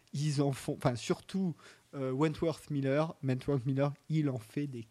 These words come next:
caisses, mais il en fait des caisses et des caisses et des caisses.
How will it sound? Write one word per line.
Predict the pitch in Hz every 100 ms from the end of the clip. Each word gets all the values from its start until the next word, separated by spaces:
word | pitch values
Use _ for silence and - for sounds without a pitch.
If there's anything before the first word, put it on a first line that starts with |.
| -
caisses, | 123 120 - - _
mais | 143
il | 143 139
en |
fait | 131 - 143
des | 127 117
caisses | - 143 143 127
et |
des | 120
caisses | 117 143 135 -
et |
des | 113
caisses. | 113 120 156 -